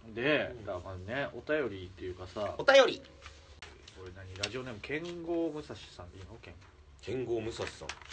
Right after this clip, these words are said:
Speaker 2: お、また初めて。
Speaker 1: 読み方、剣豪武蔵さん。えー、不器用な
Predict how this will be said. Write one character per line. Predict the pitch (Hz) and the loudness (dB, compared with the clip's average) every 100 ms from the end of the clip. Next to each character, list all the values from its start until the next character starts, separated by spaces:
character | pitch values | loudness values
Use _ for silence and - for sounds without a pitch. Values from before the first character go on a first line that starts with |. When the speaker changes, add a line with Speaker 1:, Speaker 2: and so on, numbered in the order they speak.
| - | -4
Speaker 2:
お、 | 113 101 - - - | -2 -2 -4 -16 -6
ま | 104 | -6
た | 98 | -4
初 | 98 92 | -4 -4
め | 90 85 | -4 -4
て。 | 104 | -2
Speaker 1:
読 | 120 | -4
み | 101 | -4
方、 | 95 - | -10 -10
剣 | - 110 | -8 -6
豪 | 110 | -6
武 | 107 | -8
蔵 | 101 90 | -8 -10
さ | - | -12
ん。 | 85 76 82 | -16 -14 -12
え | 95 | -10
ー、 | 95 | -4
不 | 117 | 0
器 | |
用 | 233 220 | 2 4
な | 175 | 4